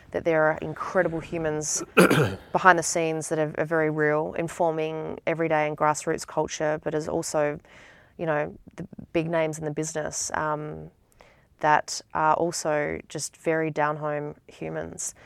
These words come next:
Speaker 1: And I think by providing a platform, whether people are actually wash-, watching or <laughs> listening to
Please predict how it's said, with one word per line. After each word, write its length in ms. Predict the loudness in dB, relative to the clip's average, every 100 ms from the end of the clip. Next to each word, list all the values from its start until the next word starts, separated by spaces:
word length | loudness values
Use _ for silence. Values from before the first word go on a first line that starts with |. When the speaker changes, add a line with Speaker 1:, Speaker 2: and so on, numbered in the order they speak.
| -20 -10
Speaker 1:
And 100 | 0 0
I 40 |
think 240 | 0 -2
by 360 | 2 4 4 2 -4 -14 -16 -20 -20
providing 420 | -4 2 4 4
a 40 | 2
platform, 800 | 2 0 2 -4 -2 -2 -4 -2
whether 180 | 0 0
people 280 | -2 -2
are 60 | 0
actually 260 | 0 -2 -6
wash-, 260 | -6 -8 -2
watching 320 | -2 0 -2
or 60 | -2
<laughs> 100 | 0
listening 360 | 2 6 6
to 60 | 6